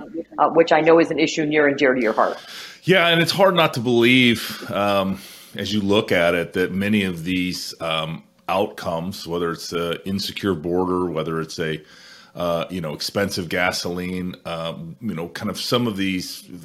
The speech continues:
Speaker 1: challenges that we're facing are totally intentional, um, or at least
Speaker 2: Yeah.
Speaker 1: completely predictable based on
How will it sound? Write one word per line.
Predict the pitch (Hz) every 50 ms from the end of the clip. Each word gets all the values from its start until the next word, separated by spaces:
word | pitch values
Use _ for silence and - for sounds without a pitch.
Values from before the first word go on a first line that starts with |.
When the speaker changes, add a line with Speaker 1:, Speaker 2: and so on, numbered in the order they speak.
| - - - - - - _
Speaker 1:
challenges | - - 123 117 156 214 214 - - 87
that | 92
we're | 92 90
facing | - - 98 98 - - 123 -
are | - 101 117 120 120 117 - - - _
totally | - 151 151 156 147 139
intentional, | 131 123 - 135 160 160 - - 69 71 - _ _ -
um, | 98 101 101 98 95 - - - - - - - -
or | - 139 143
at | 135
least | 139 165 165 - - -
Speaker 2:
Yeah. | -
Speaker 1:
completely | - 135 127 - - - - 180 190 175 - 127 123 113 104 104
predictable | - - 120 104 92 117 127 127 - - 92 90 87 87
based | - 98 98 95 95 - -
on | 98 95 90 87 85